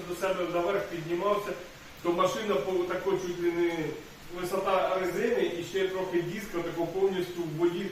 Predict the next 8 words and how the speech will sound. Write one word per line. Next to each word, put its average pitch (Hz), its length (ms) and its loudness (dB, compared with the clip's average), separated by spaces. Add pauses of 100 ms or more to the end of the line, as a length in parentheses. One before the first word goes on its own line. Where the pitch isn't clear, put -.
(120)
і 165 40 -4 (220)
повністю 175 480 -2
по 156 180 -4
всьому 160 320 -2
асфальту, 170 520 2
тако, 151 360 -4
знаєте, 165 320 -2
як, 135 100 -4